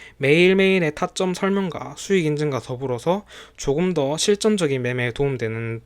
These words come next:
내용으로 이제 설명드릴 수 있도록 노력을 많이 해보겠습니다. 사실 셀퍼럴도 도와드리고 있긴 한데, 결국,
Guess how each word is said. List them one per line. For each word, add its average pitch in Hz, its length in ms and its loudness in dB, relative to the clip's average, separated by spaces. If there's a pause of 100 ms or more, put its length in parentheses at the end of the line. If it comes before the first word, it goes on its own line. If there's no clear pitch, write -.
(160)
내용으로 123 580 -4 (120)
이제 101 160 -10
설명드릴 170 560 -2
수 113 140 -8
있도록 120 420 -6 (360)
노력을 123 280 0
많이 101 240 -4
해보겠습니다. 139 800 -6 (880)
사실 160 580 -2
셀퍼럴도 185 600 0
도와드리고 135 480 0
있긴 123 220 -6
한데, 107 540 -8
결국, 131 460 -4